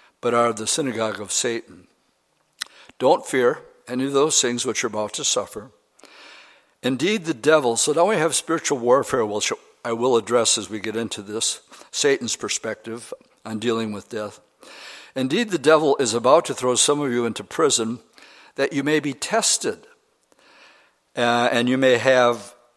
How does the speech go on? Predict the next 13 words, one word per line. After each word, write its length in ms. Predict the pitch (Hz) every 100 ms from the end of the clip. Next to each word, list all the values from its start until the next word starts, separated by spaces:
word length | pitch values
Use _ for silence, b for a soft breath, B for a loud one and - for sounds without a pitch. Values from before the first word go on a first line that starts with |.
| _ _ -
tribulation 920 | 170 151 127 135 156 - 117 117 107 _ _
ten 280 | - 131 127
days. 560 | 135 113 101 - - - _ b b b b b _ - _ _ -
Be 140 | 117
faithful 400 | 117 135 131 143
unto 180 | 123 120
death, 260 | 117 117 123
and 100 | 123
I'll 80 | 113
give 260 | 113 135
you 160 | 120 113
the 100 | 110
crown 600 | - 139 113 110 113 107